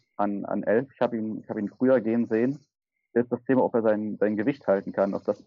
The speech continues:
nicht dann irgendwie, äh, noch mal stark nach oben geht und, äh, wir dann da am Ende irgendwie, äh, einfach eine, eine Kugel auf der linken Seite haben, die dann zwar alles wegrollt im, im Running Game, aber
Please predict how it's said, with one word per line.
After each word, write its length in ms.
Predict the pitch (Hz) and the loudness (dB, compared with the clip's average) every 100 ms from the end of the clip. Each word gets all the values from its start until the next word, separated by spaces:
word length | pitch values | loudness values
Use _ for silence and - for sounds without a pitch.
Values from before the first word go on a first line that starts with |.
| - | -10
nicht 180 | 117 | -8
dann 120 | - 87 | -4 -2
irgendwie, 560 | 113 113 117 113 110 | 0 0 0 0 2
äh, 420 | 95 104 104 98 | 4 6 6 4
noch 220 | - 104 - | 0 -4 -2
mal 120 | 107 | -4
stark 300 | - 120 120 | 0 0 0
nach 100 | 104 | -2
oben 280 | 123 135 98 | 0 0 0
geht 180 | 107 123 _ _ _ _ _ _ | 0 -2 _ _ _ _ _ _
und, 480 | 107 107 107 101 101 | -2 0 -2 -6 -2
äh, 300 | 104 101 101 | 0 2 0
wir 80 | |
dann 200 | 107 110 | 0 2
da 140 | 107 107 | 2 2
am 100 | 107 | 2
Ende 200 | 123 117 | 0 2
irgendwie, 480 | 113 117 113 110 - _ | 0 0 0 -2 -4 _
äh, 80 | - | 0
einfach 640 | 104 98 110 107 - - - | 2 4 2 0 -2 -8 -10
eine, 300 | 104 101 101 | -4 -2 0
eine 120 | 113 | -2
Kugel 300 | - 165 143 | 2 4 6
auf 140 | 98 - | 4 2
der 140 | 104 | 0
linken 240 | 104 110 | 0 -4
Seite 240 | 107 120 113 | 2 2 4
haben, 320 | 98 101 123 - _ _ _ _ | 2 0 -4 -12 _ _ _ _
die 80 | 113 | -2
dann 160 | 113 113 | -2 -2
zwar 260 | - 113 | 2 4
alles 200 | 101 113 - | 4 2 0
wegrollt 840 | 113 - - 123 117 104 113 123 | -4 -4 -4 2 2 4 4 2
im, 180 | 120 110 | 0 -4
im 160 | 101 110 | -2 2
Running 260 | 120 135 | 2 2
Game, 220 | 107 104 113 | 4 2 2
aber 220 | 104 | 0